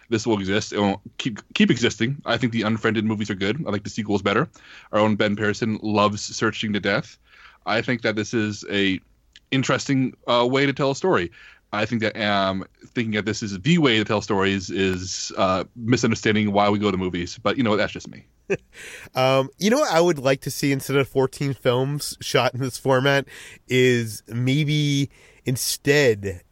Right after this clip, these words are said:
Speaker 2: you know, pitch this to, to Amazon, Apple, or, you know, Apple would be the perfect company for this, uh, as, like, you know, a anthology series, like a Black Mirror anthology series where you have, like, ten episodes and each episode is its own thing,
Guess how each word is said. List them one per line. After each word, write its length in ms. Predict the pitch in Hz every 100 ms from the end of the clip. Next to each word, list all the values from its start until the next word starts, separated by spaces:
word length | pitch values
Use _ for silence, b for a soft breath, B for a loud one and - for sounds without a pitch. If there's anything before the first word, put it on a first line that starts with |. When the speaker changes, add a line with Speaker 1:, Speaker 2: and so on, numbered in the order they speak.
| _
Speaker 2:
you 120 | - 123
know, 140 | 101
pitch 280 | - 160 -
this 200 | 151 -
to, 140 | 127 -
to 240 | - 135
Amazon, 580 | 127 135 131 127 127 127 -
Apple, 720 | 113 120 - 131 120 117 117 b b b b
or, 220 | 110 110
you 100 | 135
know, 100 | 120
Apple 360 | 85 151 - 330
would 120 | 117
be 120 | 101
the 100 | 92
perfect 380 | - 98 - -
company 360 | - 98 - 87
for 140 | 98
this, 300 | 98 120 - B B B
uh, 140 | - 127
as, 320 | 127 147 143 123
like, 260 | 139 -
you 60 | 135
know, 220 | 131 131
a 280 | 131 131 135
anthology 640 | 139 147 - 120 151 120 104
series, 480 | - 101 90 90
like 100 | 104
a 60 | 92
Black 300 | - 123 -
Mirror 260 | 127 127 127
anthology 640 | 120 117 110 131 135 98
series 400 | 92 107 92 92
where 120 | 107
you 80 | 104
have, 120 | 113
like, 160 | 107 -
ten 200 | - 120
episodes 760 | 113 - 113 113 104 98 98 B B B B
and 120 | 127
each 160 | 117 -
episode 420 | 127 123 135 107
is 140 | 101
its 160 | 95 - -
own 380 | 123 120 117
thing, 580 | 107 - 131 120 101 92